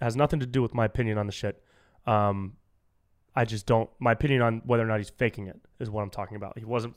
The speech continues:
I don't think he was faking it. D-, look, remember when they said that Trump had a, um, when Trump had covid, he had a little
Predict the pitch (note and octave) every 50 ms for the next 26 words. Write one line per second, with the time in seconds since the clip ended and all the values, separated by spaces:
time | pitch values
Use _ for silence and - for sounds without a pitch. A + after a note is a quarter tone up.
0 | - A#2+ A2+ G#2 G#2 B2+ B2 A#2 - A#2 G#2 G#2 G2+ - - A2 F#2 G#2+ F#2+ -
1 | - _ _ _ _ _ _ _ _ - - - - - C3+ - - - G#3+ -
2 | - - - B2+ A2 - - - _ _ _ _ _ _ _ _ _ _ _ _
3 | _ _ - - - D3 F3+ G#3+ G#3+ G3+ G3 F3 E3 D3+ - - - - - -
4 | C#3 B2 - - C3+ C3 A#2+ - A#2+ - - - - - C#3 C3+ C3+ - - -
5 | - - - - - C3 B2+ A#2 A#2 A#2 - - A#2+ A2 G#2+ G#2+ G#2 G#2 G#2+ A2
6 | A2 - - C3+ B2+ B2+ B2 A#2 - - B2 A#2 A#2+ B2 B2+ B2+ - - - -
7 | - - - A2+ A2+ A#2+ A2+ A2+ A2 A#2 A#2+ A2+ G#2+ A2 -